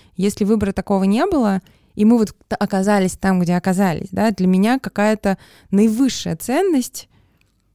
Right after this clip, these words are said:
продолжать исходить из того, что всё-таки человеческая жизнь важна.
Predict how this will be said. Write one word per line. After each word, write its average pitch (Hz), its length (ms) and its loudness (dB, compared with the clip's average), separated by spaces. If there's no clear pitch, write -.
продолжать 190 1000 0
исходить 214 640 0
из 220 100 -2
того, 208 360 0
что 214 200 -4
всё-таки 254 480 -4
человеческая 190 720 -2
жизнь 202 320 0
важна. 170 600 0